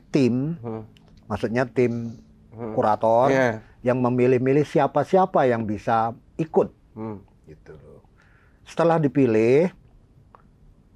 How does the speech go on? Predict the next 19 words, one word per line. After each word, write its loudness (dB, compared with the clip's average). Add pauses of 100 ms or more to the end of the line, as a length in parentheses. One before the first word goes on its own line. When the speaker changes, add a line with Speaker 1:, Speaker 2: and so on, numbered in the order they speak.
(400)
Speaker 1:
dari -4 (160)
tim -2
kurator -2
ini -8
tadi, -2 (120)
Speaker 2:
Hmm. -6 (880)
Speaker 1:
diserahkan -2
lah 2
ini -6
semua -4
ke 0 (1900)
tim 0
Amerika. 0
Speaker 2:
Hmm. -4 (920)
Speaker 1:
Tim 0
Amerika 2 (180)
menolak 2
Speaker 2:
Iya. -4 (760)
Speaker 1:
bahwa 2